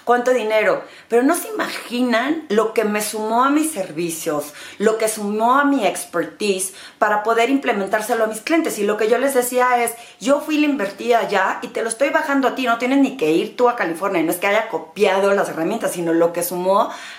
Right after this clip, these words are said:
a la parte de mis servicios y cómo los ofrecía. Y entonces esa duda que tienen las personas de, "Oye, es que es mucho dinero",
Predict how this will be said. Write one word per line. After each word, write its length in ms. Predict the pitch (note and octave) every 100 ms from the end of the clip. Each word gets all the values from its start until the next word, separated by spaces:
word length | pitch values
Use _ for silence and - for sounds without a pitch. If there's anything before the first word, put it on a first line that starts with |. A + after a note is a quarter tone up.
| -
a 60 | F#3+
la 160 | -
parte 240 | G#3 G3 G#3+
de 80 |
mis 160 | G#3 E3+
servicios 460 | E3+ E3+ F3 G#3+ -
y 40 |
cómo 220 | - F#3
los 180 | F#3 F3+
ofrecía. 640 | D3 E3 D3 G#3+ G3+ - - - - - -
Y 100 | C#4
entonces 340 | C#4+ E4 F#4+
esa 300 | G4 G4+ F#4+
duda 340 | D4 D4 C#4+ C#4+
que 80 | G#3
tienen 360 | - G#3+ G#3+
las 120 | A3
personas 540 | - E3+ - F#3+ G3+ G3+
de, 140 | F#3 F3+
"Oye, 200 | F3+ F3+
es 120 | F3
que 100 | A#3
es 100 | G#3+
mucho 360 | G3 G3 G3
dinero", 520 | F#3 E3+ D#3 D3+ C#3+